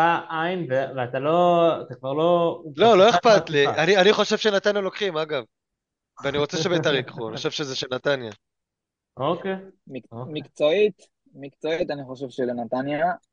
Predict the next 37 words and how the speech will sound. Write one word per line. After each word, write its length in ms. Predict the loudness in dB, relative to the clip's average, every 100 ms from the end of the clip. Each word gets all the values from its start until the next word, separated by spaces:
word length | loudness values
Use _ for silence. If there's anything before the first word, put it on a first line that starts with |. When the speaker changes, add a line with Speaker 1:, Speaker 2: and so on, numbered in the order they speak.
| _ _ _ -10
Speaker 3:
לפחות 600 | -6 -6 -4 4 4 4
כרגע, 460 | 4 4 6 6 4 2 -2 _ -2
יש 400 | 0 0 -2 -10
יותר 360 | -6 -2 -2
מה 120 | -2
למכור, 640 | -6 -8 _ 2 2 2 -6 _ _ _ _ _ _ -16
אבל 480 | -2 2 2 2 -2 -6 -10 -14 _ -8
אין 80 | -6
לה 60 |
את 100 | -4
הקהל 320 | 0 4 4 2
שיש 120 | -4
לביתר, 320 | -6 -2 -2 -2
וזה 300 | -2 2 6 8 8 6 0 -2
כלי 260 | 0 2 0
שהוא 220 | -4 -2
מאוד 180 | 0 0
מאוד 180 | -4 -8
חשוב. 260 | -8 -6 -6 _ _ _ _ _
Speaker 2:
כן. 140 | -6
Speaker 3:
אה, 360 | -4 -2 -2 -2
כולנו 320 | 2 4 6 6
יודעים 260 | 6 4
מה 100 | 0
זה 100 | 2
ירדן 300 | 2 2 -2
שועה 260 | 0 0 0 -2
כשהוא 500 | -6 -4 -2 -2 -2 _ _ _ -2
יהיה 260 | 2 6 6
דו-ספרתי 680 | 4 -2 -6 -2 -2 0 -2
בכיוון 600 | -2 -4 -6 -10 -6 -4
ה-, 480 | -4 -4 -4 -4
אני 120 | -4 -4
חושב 220 | 0 2
בכיוון 300 | 2 2 0
האחת 220 | -2 -6
עשרה, 140 | -6